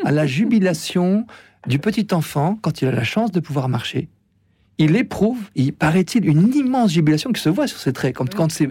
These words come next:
Speaker 1: ses petites jambes le font marcher, libérant donc sa capacité de se déplacer et ses mains pour faire autre chose, il éprouve une immense jubilation. Et moi, j'ai eu l'impression d'éprouver une jubilation, euh, euh, comparable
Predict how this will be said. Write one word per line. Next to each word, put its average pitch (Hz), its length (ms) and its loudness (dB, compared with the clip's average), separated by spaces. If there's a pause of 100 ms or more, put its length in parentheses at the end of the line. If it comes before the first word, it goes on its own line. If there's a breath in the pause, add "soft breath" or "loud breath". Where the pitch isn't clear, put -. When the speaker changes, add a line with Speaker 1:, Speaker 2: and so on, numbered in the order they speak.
Speaker 1:
ses 143 160 -4
petites 147 320 -4
jambes 147 360 0
le 127 60 -2
font 135 160 -4
marcher, 170 380 -2 (280 loud breath)
libérant 160 560 0
donc 113 140 -4
sa - 120 -10
capacité 131 340 -4
de 113 100 -2
se 117 140 -4
déplacer 156 500 -2
et - 80 -4
ses - 160 -4
mains 151 240 2
pour 135 120 -8
faire 113 160 -4
autre 113 200 0
chose, 190 320 0 (320 loud breath)
il 220 160 4
éprouve 165 300 0
une 143 160 2
immense 175 420 2
jubilation. 131 560 0 (320 loud breath)
Et 302 60 0
moi, - 180 -2
j'ai 180 160 2
eu 180 40 2
l'impression 202 500 0
d'éprouver 147 500 0
une 127 80 -2
jubilation, 147 640 -2
euh, 107 100 -6 (400 loud breath)
euh, - 180 0 (260)
comparable 143 680 -2